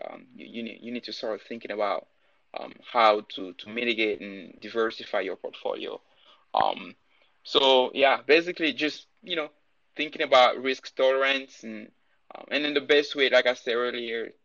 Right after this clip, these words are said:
to, to, to, to know yourself is just,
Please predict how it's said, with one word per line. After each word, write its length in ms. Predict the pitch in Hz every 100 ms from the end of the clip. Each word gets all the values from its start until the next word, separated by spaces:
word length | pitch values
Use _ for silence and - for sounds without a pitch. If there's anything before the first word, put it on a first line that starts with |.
| _
to, 240 | 120 - -
to, 240 | - - - _ _ _ _ _
to, 180 | - -
to 120 | - 131
know 140 | 139
yourself 600 | 127 120 - 127 117 -
is 180 | 110 110
just, 440 | - 120 - -